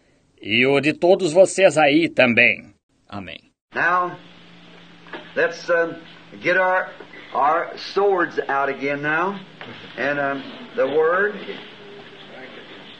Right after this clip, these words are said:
Speaker 2: And I appreciate Brother Neville's spiritual support as well as his brotherly love back here behind me praying for me, and you're all out there also.
Speaker 1: Agora,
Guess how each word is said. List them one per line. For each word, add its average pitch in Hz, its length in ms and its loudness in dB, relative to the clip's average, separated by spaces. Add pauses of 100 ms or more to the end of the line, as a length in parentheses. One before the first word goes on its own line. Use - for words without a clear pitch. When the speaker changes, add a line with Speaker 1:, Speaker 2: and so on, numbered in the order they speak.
(460)
Speaker 2:
And 127 80 -2
I 170 160 2
appreciate 202 640 0
Brother 185 340 2
Neville's 180 580 -2 (120)
spiritual 190 720 -2
support 170 560 -2
as 135 80 -8
well 175 240 0
as 151 180 -6
his 139 220 -8 (100)
brotherly 170 460 0
love 190 400 -2 (420)
back 175 240 0
here 180 160 -2
behind 175 640 -2
me 160 80 -2
praying 170 480 -4
for 165 260 0
me, 156 260 -2
and 120 100 -6
you're 160 160 0
all 175 340 0 (300)
out 160 280 -2
there 160 400 2
also. 139 600 -2 (680)
Speaker 1:
Agora, 151 640 4